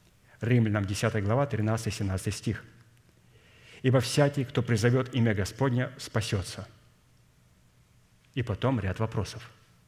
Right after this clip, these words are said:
Но как призывать того, в кого не уверовали?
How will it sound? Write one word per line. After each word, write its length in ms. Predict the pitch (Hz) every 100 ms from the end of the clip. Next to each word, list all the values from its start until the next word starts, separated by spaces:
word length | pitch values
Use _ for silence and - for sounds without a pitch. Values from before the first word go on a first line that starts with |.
| _ _ _ _ _ _ _ _ _ -
Но 280 | 117 120 98
как 260 | - 107 -
призывать 460 | 117 101 143 131 - - - _
того, 300 | 107 87 135
в 140 | 143
кого 240 | - 95 90
не 100 | 92
уверовали? 440 | 107 143 135 -